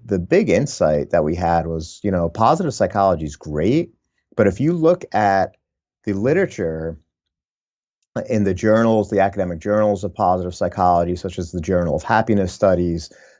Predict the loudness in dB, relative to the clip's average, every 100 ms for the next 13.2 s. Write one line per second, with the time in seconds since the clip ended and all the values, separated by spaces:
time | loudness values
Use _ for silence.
0 | -6 -4 2 2 2 0 0 0 0 -2
1 | 0 -2 0 0 0 0 0 0 -6 -6
2 | -4 -4 -4 -8 _ _ _ _ _ _
3 | 0 0 0 -8 -6 2 2 0 -16 _
4 | _ -16 -12 -2 2 4 4 2 0 0
5 | -2 -2 -2 -2 -2 -2 -2 -4 -6 -6
6 | -4 -2 -2 -4 -4 -4 -6 -10 -12 -6
7 | 2 2 2 0 -6 _ -16 0 4 4
8 | 4 0 -2 0 0 0 -4 -4 -2 -2
9 | -2 -2 -2 -4 -2 -2 -2 -4 0 2
10 | 6 6 4 0 -2 -4 0 2 2 0
11 | -2 -2 0 -2 -2 0 2 4 4 2
12 | 0 -2 -2 -4 0 2 2 0 -2 -2
13 | -6